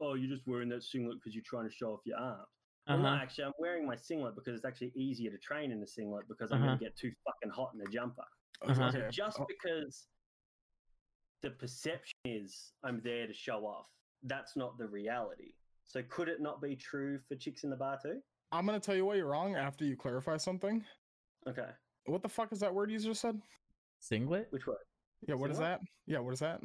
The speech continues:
Speaker 1: Uh, you
Speaker 2: Spandex
Speaker 1: guys call
Speaker 2: clothing.
Speaker 1: them beaters?
Speaker 2: Wife beater.
Speaker 3: Oh, a tank top.
Speaker 1: Yeah, yeah, yeah, yeah.
Speaker 3: Gotcha. Okay, so you, that's how you dress at a gym, though.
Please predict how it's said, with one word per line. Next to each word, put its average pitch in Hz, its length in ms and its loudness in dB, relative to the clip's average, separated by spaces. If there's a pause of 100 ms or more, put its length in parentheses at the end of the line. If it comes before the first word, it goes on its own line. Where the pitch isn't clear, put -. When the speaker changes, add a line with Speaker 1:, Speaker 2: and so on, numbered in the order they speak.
(640)
Speaker 1:
Uh, 127 340 2 (100)
you 120 60 -10
Speaker 2:
Spandex 117 180 6
Speaker 1:
guys 113 220 4
call 113 200 2
Speaker 2:
clothing. 127 100 2 (160)
Speaker 1:
them 117 180 -2 (160)
beaters? 185 420 -2 (840)
Speaker 2:
Wife 117 320 4
beater. 131 140 2
Speaker 3:
Oh, 143 180 2
a 139 80 2
tank 175 260 2
top. - 300 -4 (440)
Speaker 1:
Yeah, 143 280 0 (120)
yeah, 107 120 0
yeah, 104 120 -2
yeah. - 480 -10
Speaker 3:
Gotcha. 160 380 0
Okay, 139 300 0 (120)
so 139 400 2 (840)
you, 156 180 4 (680)
that's 185 260 4
how 226 120 2
you 214 180 4
dress 147 420 0
at 143 120 0
a 139 60 0
gym, 170 400 2
though. 120 280 0